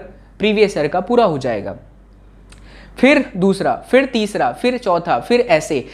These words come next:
आप आराम से सिक्सटी डेज के अंदर बच्चा पार्टी बड़े आराम से आप कम से कम दस क्वेश्चन पेपर सॉल्व कर लोगे यार, इससे बड़ा और क्या चाहिए? इसके अलावा तो और कोई, कुछ टॉपर्स भी जो होते हैं ना, वो भी यही शेड्यूल अपनाते हैं।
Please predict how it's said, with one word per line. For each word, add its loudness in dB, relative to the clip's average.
आप 2
आराम 0
से -4
सिक्सटी -4
डेज 4
के 0
अंदर 0
बच्चा -4
पार्टी 0
बड़े 0
आराम 0
से -2
आप 0
कम -2
से -4
कम -4
दस 0
क्वेश्चन -2
पेपर -2
सॉल्व 2
कर -2
लोगे 2
यार, 4
इससे -4
बड़ा 2
और 2
क्या -6
चाहिए? -2
इसके 2
अलावा 6
तो 0
और 2
कोई, -4
कुछ -8
टॉपर्स 2
भी 0
जो 0
होते 2
हैं -2
ना, 0
वो -2
भी -2
यही -2
शेड्यूल -2
अपनाते -6
हैं। -8